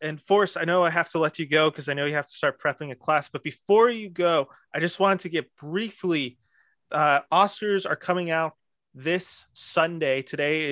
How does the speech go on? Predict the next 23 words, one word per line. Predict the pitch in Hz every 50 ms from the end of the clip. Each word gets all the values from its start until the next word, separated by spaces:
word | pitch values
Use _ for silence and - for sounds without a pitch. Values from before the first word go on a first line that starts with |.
| 139
is | 143 139 131 - _
the | 139 139 135
twenty-first. | 127 - - - 175 175 165 147 - - 151 151 139 - -
I | 139
believe | 131 135 139 147 151 -
they're | - 147
happening | 131 143 151 147 - - - 147 143
on | 139 135 135
the | 135 131
twenty-sixth | 127 _ - - 156 156 156 135 - - - - - - 190 190 165 - - - - - _ _ _ _ _ _ _ -
this | 151 143 -
Sunday. | - 170 160 160 156 156 143 131 120 - _ _ _ -
I | - 175
wanted | 180 208 233 233 220 185
to | - 170
just | 175 185 185 -
hear | - 180 175
your | 165 160 147 127 - -
big, | - 165 180 175 156 _ _ _ _ _ _ _ _ _ -
uh, | -
I | 147 139 139 139 139 139
believe | 135 156 160 175 190 202 202 185
it's, | 185 165 - - - -